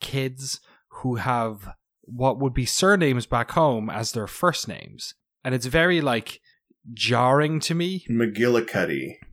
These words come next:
Speaker 1: Like, <laughs> like, like a, like Kennedy or Quinn or
Speaker 2: Okay, sure.
Speaker 1: Flynn or like, uh, like Fallon or Madigan or something. That, uh,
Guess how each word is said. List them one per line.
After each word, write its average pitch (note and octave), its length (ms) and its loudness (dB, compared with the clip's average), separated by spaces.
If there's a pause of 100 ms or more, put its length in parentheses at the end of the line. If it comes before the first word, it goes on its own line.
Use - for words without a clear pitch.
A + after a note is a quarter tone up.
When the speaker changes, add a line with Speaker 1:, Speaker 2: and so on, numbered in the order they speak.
(200)
Speaker 1:
Like, D3+ 460 4 (220)
<laughs> - 240 -2
like, D3+ 240 -2 (320)
like D#3+ 200 -2
a, D3+ 280 2
like D#3 300 -2 (100)
Kennedy A2 760 -2
or G#2 280 -8
Quinn G#2 720 0 (360)
or A2+ 520 2
Speaker 2:
Okay, B2 400 2
sure. A#2 500 2
Speaker 1:
Flynn D#3 1080 0 (300)
or B2 220 -4
like, B2 280 -2
uh, A2+ 420 0 (380)
like A#2+ 140 -6
Fallon C3 720 -2
or G#2+ 100 -4
Madigan G#2+ 760 -4
or A#2 80 -4
something. A#2+ 640 -8
That, A#2 140 -12 (540)
uh, F2+ 220 -18